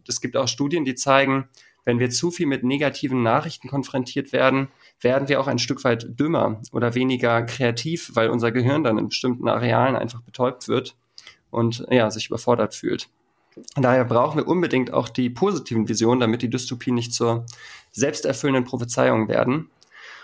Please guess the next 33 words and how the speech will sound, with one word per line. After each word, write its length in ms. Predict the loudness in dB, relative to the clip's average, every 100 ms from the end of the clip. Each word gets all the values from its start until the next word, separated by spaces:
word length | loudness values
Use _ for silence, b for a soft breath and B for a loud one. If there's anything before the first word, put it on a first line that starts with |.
| B _
Und 540 | 0 2 4 2 -2 -10 _ _ -6
Visionen 560 | -2 0 0 2 2
haben 180 | 4 4
auch 200 | 2 0
die 160 | -4 -8
Kraft, 680 | 0 2 2 0 -8 -10 -12 _ _ _ _ _ _
ähm, 540 | 0 2 4 2 0 -2
uns, 680 | 2 2 2 0 -4 -6 _
ja, 160 | -2 0
Orientierung 680 | 2 0 0 0 2 2 0
zu 100 | -2
schenken, 420 | 2 2 2 2
Landkarten 760 | 2 4 2 -2 2 2 4
zu 180 | -2 -4
sein. 520 | 0 4 4 4 2 -4 B B
Und 140 | 0 2
jedes 320 | 2 0 -2
Projekt 560 | 0 2 2 0 -8 -12
beginnt 400 | -6 -2 0 2
ja 100 | 0
immer 200 | 2 2
erstmal 300 | 2 0 2
mit 100 | 2
einer 220 | 4 2 2
Idee 260 | 0 0
im 140 | 0 -2
Kopf. 380 | -4 -4 -10 -2
Wenn 140 | 0
wir 60 | 2
keine 220 | 2 0
Vorstellung 520 | 2 2 2 0 2
davon 300 | 2 0 0
haben, 460 | 4 4 4 -2 -8